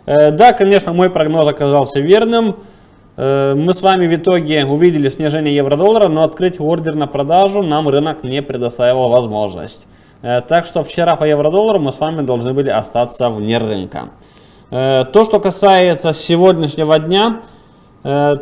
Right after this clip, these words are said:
тренд всё ещё остаётся медвежий. Э, торги также по-прежнему, э, ведутся, э, в главной, э, зоне продаж. Э, уровень сегодняшнего дня для, для тех, кто торгует внутри дня,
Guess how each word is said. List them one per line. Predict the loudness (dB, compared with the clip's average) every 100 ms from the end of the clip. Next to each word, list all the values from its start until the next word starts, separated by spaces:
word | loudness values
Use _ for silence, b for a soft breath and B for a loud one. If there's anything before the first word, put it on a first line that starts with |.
| 0
тренд | 2 2 0
всё | -2
ещё | -2 -2
остаётся | -2 0 0 -2
медвежий. | -4 -2 4 4 4 2 0 0 -6
Э, | -4 -2 0
торги | 0 0 -6
также | 0 2 2 0
по-прежнему, | -4 -4 0 0 0 -4 -4 -6
э, | -4 0
ведутся, | 0 0 -2 -2 -4 -6 -16 -20 _ _ _ _ _ b b b b b b _ _ -10
э, | -4 0 0
в | 2
главной, | 4 6 4 0 0 -2 -4
э, | -6 -4 -2 -2 -2 -2
зоне | -2 -2 -2
продаж. | -2 0 2 2 0 -12 B B B
Э, | 0 2
уровень | 4 6 8 8 8 6
сегодняшнего | 4 4 2 -2 0 0
дня | 0 0 2
для, | 0
для | -2 -6 -2 0
тех, | 0 -2
кто | -4
торгует | -4 -2 0 2 2
внутри | 0 -2 0 0
дня, | 0 -2 -2